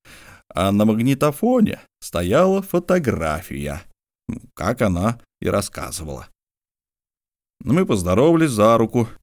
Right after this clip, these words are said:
и никаких попыток целоваться она не делала,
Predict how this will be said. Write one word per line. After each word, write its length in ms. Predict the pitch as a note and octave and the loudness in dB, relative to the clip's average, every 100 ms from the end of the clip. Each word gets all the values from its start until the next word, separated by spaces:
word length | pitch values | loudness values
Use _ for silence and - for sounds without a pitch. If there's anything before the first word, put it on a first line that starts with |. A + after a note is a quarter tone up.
| _ _ | _ _
и 260 | E2+ F2 F2 | -4 0 4
никаких 560 | G2+ F#2 F#2+ F#2 C3 | 4 4 0 0 -2
попыток 400 | C3 G#2+ C#3 - | 0 0 0 -4
целоваться 580 | - G#2+ G2+ A2 C3 - | -2 2 4 4 2 2
она 140 | A2 A2 | 4 4
не 140 | G#2+ | 2
делала, 420 | F#2 D3 F#2 D2+ | 2 0 -2 -6